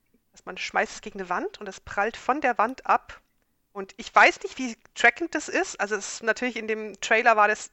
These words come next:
super optimal, so eine Flugbahn. Ich weiß, man kennt, es gibt ja auch so Videos, wo Leute so kleine Bällchen schmeißen und die dann über drei Pfannen dann in die Dose hüpfen, wo die Leute ewig hin üben müssen, bis das richtig ankommt. Ich weiß nicht, wie das dort ist, ob man, ob das Ding trackend ist, also man nur quasi in die Richtung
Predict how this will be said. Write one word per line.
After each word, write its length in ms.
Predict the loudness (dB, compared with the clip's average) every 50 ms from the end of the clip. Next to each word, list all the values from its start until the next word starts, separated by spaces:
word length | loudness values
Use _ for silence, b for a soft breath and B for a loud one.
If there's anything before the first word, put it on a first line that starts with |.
| _ -8
super 380 | -6 -4 -6 -2 0 0 0
optimal, 400 | 0 -2 -4 -8 -6 -2 -2 0 0
so 60 | -2
eine 80 | -6 -8
Flugbahn. 420 | -8 -10 -10 -6 _ -2 -2 -2
Ich 60 | -2
weiß, 140 | -4 -6 -6
man 120 | -8 -12
kennt, 220 | -4 -4 -4 -4 -4
es 80 | -8
gibt 140 | -14 -8 -4
ja 80 | -4 -4
auch 80 | -4
so 140 | -6 -10 -12
Videos, 280 | -12 -12 -12 -12 -10 -8
wo 80 | -8
Leute 220 | -6 -6 -6 -8 -10
so 80 | -16 -6
kleine 240 | -4 -2 -2 -2 -6 B B B B B B
Bällchen 320 | 2 2 2 2 -2 -4
schmeißen 420 | -4 -2 0 2 2 2 2 0 -4
und 120 | -6 -2
die 60 | 0
dann 120 | 0 0 2
über 140 | 0 -2 -2
drei 440 | 2 4 4 4 4 2 -2 -2 -4 b b b b b b b _ _
Pfannen 320 | 2 2 2 2 0 0
dann 160 | 0 0 0 0
in 120 | -4 -8
die 300 | -8 -8 -6 -6 -6 -4
Dose 280 | -4 -4 -2 0 0 0
hüpfen, 380 | 0 0 -2 -4 -4 -4 -4 -4 B B B B B B
wo 100 | -6 -4
die 100 | -2 0
Leute 160 | 0 0 0
ewig 240 | 0 -2 -2 0 -2
hin 100 | -4 -4
üben 260 | -4 -4 -4 -2 -2 -2
müssen, 300 | -2 -2 -2 -2 -2 -2
bis 120 | -2 -4
das 180 | -4 -8 -6 -4
richtig 300 | -4 -4 -4 -4 -2 0
ankommt. 480 | 0 0 -2 -2 -2 -2 -2 -2 -4 -8
Ich 160 | -12 -10 0 2
weiß 180 | 2 2 2 0
nicht, 160 | -4 -6 -4
wie 60 | -4
das 180 | -4 -4 -4 -2
dort 220 | -2 -2 -2 -2
ist, 300 | -2 -4 -4 -4 -6 -8 -10
ob 220 | -10 -10 -10 _
man, 320 | 0 0 0 0 -2 -8 -12
ob 80 | -10 -8
das 200 | -8 -8 -8 -8
Ding 200 | -10 -10 -8 -8
trackend 360 | 0 2 2 2 2 -2 -4 -4
ist, 200 | -4 -4 -4 -4
also 140 | -6 -6
man 120 | -6 -6 -4
nur 140 | -4 -4 -2
quasi 260 | 0 -2 -2 -2 -2
in 100 | -6 -6
die 80 | -6 -6
Richtung 460 | -4 -6 -6 -4 -2 -2 -2 -2 -2